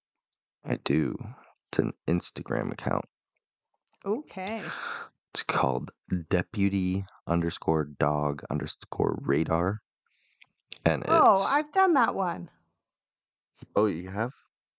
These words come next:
Speaker 2: Yeah.
Speaker 1: Oh, maybe that's why I'm following them. <laughs>
Speaker 2: <laughs>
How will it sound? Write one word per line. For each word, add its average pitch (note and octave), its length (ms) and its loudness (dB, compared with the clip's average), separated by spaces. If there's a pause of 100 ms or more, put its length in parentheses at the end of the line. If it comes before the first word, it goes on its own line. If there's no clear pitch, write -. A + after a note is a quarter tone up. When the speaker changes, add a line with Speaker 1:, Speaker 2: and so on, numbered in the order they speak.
(540)
Speaker 2:
Yeah. A#3 320 4 (120)
Speaker 1:
Oh, E3 160 2
maybe - 180 2
that's F2 200 2
why E2 120 4
I'm D#2 100 -2
following D#2+ 480 0
them. - 100 -6 (180)
<laughs> - 0 -
Speaker 2:
<laughs> A#3+ 1800 6